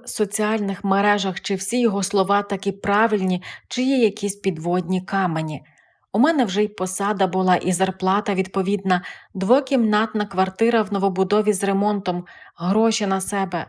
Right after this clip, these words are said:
але це все не приносило мені відчуття щастя.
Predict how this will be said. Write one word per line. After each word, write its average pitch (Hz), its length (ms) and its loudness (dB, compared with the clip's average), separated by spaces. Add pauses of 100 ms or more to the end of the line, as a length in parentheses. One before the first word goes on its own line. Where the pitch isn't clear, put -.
(100)
але 190 320 -2
це 185 160 -4
все 233 280 -2
не 220 240 0
приносило 208 680 0
мені 190 240 0
відчуття 190 480 -4
щастя. 180 600 -4